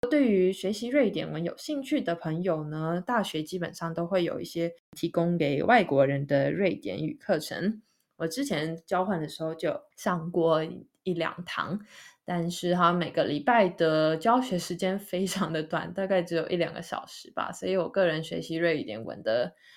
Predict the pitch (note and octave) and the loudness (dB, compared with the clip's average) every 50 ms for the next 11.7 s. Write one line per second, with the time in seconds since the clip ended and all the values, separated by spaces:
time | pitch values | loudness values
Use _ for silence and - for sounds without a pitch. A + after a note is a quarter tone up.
0 | - _ - E3+ E3 E3 E3+ - - E3 D#3 D#3 - F3 D3+ D3 C#3+ C#3+ - - | -20 _ -6 -4 -4 -4 -4 -4 -4 -4 -4 -4 -4 -4 -2 0 -2 -2 -4 -6
1 | - - F3 D#3 D#3 D#3+ D3+ - - D#3+ D#3 - - - - - - - - - | -4 -2 -2 0 0 -2 -4 -4 -4 -6 -8 -8 -10 -8 -6 -6 -6 -6 -6 -8
2 | F3+ - _ _ _ _ _ _ - - D#3+ D3+ D#3 E3 - - - F3 D#3 D#3 | -12 -16 _ _ _ _ _ _ -8 -6 -6 -6 -6 -8 -10 -6 -6 -4 -2 -2
3 | C#3+ D#3 D3 C3+ A2 G2+ B2+ F3+ - _ _ _ F3+ E3+ D#3+ D#3 D#3 D3 C#3+ - | -2 -2 0 0 0 -2 -2 -6 -10 _ _ _ -4 -4 -2 0 0 -2 -2 -4
4 | - D#3+ E3+ - D#3+ D3+ - - A#2+ - - - D#3 - - - - - - - | -6 -8 -4 -2 -2 -2 -2 -2 -2 -2 -4 -6 -12 -12 -10 -8 -6 -6 -6 -4
5 | A3+ A3 F3+ E3 D#3+ - F3+ E3+ D#3+ E3 F3 E3+ E3 D#3+ D3+ C#3+ C#3+ C#3+ C#3+ D3 | -4 -2 0 -2 -2 -2 -4 -4 -4 -2 0 0 0 0 0 -2 -2 -2 -4 -4
6 | D3+ D#3 D#3 D#3+ - F#3 F3+ - G3 F#3 F3+ - - - F3 D#3 D#3 - - D3+ | -4 -4 -4 -6 -6 -8 -4 -2 -2 -2 -2 -2 -2 -2 0 0 -2 -4 -6 -8
7 | - F3+ E3+ E3+ E3 - - - - - - - - - F3 D#3 F3+ - - D3 | -6 -4 -4 -4 -4 -6 -8 -10 -10 -8 -4 -2 0 2 0 0 -2 -4 -4 -4
8 | C#3 D#3+ F3 F3 - - - - - F#2+ F#2+ G2 - - - D3+ D3+ C3+ A2+ G#2+ | 0 0 0 0 0 -2 -6 -10 -10 -8 -8 -8 -6 -4 -4 0 2 2 2 2
9 | F#2+ F#2 D3+ D3 - - - - E3+ - F#3 - - A3+ G#3+ F3 D#3 D3+ D#3 E3 | 2 0 0 -2 -2 -4 -8 -12 -10 -10 -10 -6 0 2 2 2 2 0 0 0
10 | F3 D3+ D3+ D#3 - D3+ C#3+ C#3+ - - - D3 D3+ D#3+ E3+ F3+ F#3+ - - - | 2 2 2 0 -2 -4 -6 -6 -8 -10 -8 -8 -6 -6 -4 -4 -4 -4 -4 -4
11 | - - - - F#2+ - - - E2 C3 G3 B3 C4 | -8 -8 -10 -14 -14 -14 -12 -10 -6 -2 -2 -2 -4